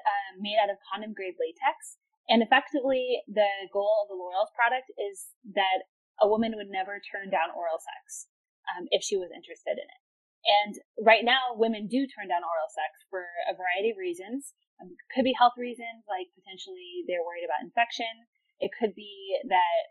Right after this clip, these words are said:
uh, maybe they're a trauma survivor, and so that level of intimacy without some kind of physical barrier is, um, traumatic for them. It could be that they went to the gym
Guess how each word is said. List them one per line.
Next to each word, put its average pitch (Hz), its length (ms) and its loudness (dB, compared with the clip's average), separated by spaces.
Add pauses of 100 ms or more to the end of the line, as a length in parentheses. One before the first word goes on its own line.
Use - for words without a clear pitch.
uh, 175 200 -8
maybe 185 240 -8
they're 180 320 -10 (440)
a 202 40 4
trauma 208 380 -2
survivor, 254 500 0 (300)
and 196 100 -18
so 190 240 -2
that 185 200 -2
level 190 320 -8
of 185 240 -6 (500)
intimacy 247 580 -6 (160)
without 202 460 -2
some 208 140 -12
kind 190 160 -10
of 185 80 -18
physical 185 260 -6
barrier 180 460 -4 (240)
is, 170 200 -14 (160)
um, 170 80 -20
traumatic 180 400 0
for 254 100 0
them. 277 300 -6 (460)
It - 140 6
could 247 200 6
be 233 240 -8
that 190 480 -2 (140)
they 196 180 2
went 202 180 -10
to 196 60 -18
the 196 120 -4
gym 208 340 -6